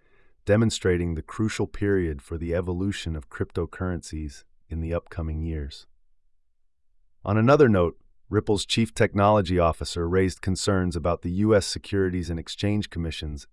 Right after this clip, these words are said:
S E C, definition of crypto asset security amidst their ongoing lawsuit against Ripple. The C T O expressed disagreement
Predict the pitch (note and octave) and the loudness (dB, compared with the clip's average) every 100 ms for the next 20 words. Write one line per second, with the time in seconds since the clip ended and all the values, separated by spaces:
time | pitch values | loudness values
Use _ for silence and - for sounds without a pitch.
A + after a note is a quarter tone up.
0 | - - F#2 F2+ - - - _ _ - | -18 -10 -8 -8 -10 -16 -20 _ _ 4
1 | A#2+ A#2+ A#2 - G2+ - A2+ - G2+ F#2 | 6 8 6 6 0 2 0 4 6 8
2 | F#2+ G2 - - - F#2+ F2+ E2 C#2+ - | 6 2 -4 -10 -2 0 0 -2 -6 -12
3 | - F#2 F#2+ - F2 E2+ F#2 F#2+ F#2 F2 | -6 -2 -2 0 -2 0 -2 0 0 0
4 | E2+ E2 E2 - E2 - D#2 D#2+ - E2 | 0 -2 -2 -4 -8 -8 -8 -8 -6 -8
5 | D#2 - D#2 _ _ _ _ _ _ _ | -8 -10 -14 _ _ _ _ _ _ _
6 | _ - _ _ F#2 - A#2+ - A#2 G#2+ | _ -20 _ _ -6 0 0 6 8 8
7 | F#2 - G#2 - - G2 F2 F#2+ G2 F2+ | 8 4 4 4 -2 -2 -2 0 2 2
8 | E2 | -2